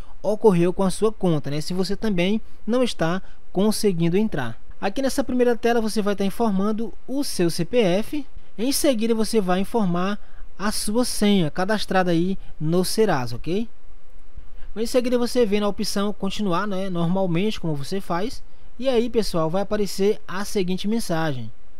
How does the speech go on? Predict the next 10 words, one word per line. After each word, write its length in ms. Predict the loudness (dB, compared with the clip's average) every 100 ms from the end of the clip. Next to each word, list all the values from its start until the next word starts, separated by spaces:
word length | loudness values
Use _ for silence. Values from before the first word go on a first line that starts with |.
| -4 -4 -4 -6 -4 -6 -6 -4
"Algo 360 | 0 0 0 2
deu 220 | 4 4
errado 400 | 4 2 0 0
por 200 | 0 0
aqui. 400 | 0 -2 -2 -2 -4 -4
Seu 280 | -2 0 2
acesso 500 | 0 0 0 0 0
não 120 | -2
foi 200 | 0 0
liberado. 720 | 2 2 0 0 0 -2 -2